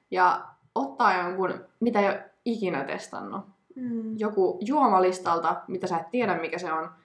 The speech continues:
Speaker 1: ja sit joku ruoka, mikä näyttää vähän epäilyttävältä, et, et ehkä
Speaker 2: Niin.
Speaker 1: söis sitä, mut sä tilaat se joka tapauksessa.
Speaker 2: Niin.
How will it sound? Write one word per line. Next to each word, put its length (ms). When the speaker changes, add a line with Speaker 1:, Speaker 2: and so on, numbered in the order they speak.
Speaker 1:
ja 100
sit 180
joku 420
ruoka, 280
mikä 200
näyttää 300
vähän 160
epäilyttävältä, 840
et, 60
et 120
ehkä 140
Speaker 2:
Niin. 100
Speaker 1:
söis 280
sitä, 200
mut 140
sä 80
tilaat 320
se 100
joka 140
tapauksessa. 600
Speaker 2:
Niin. 500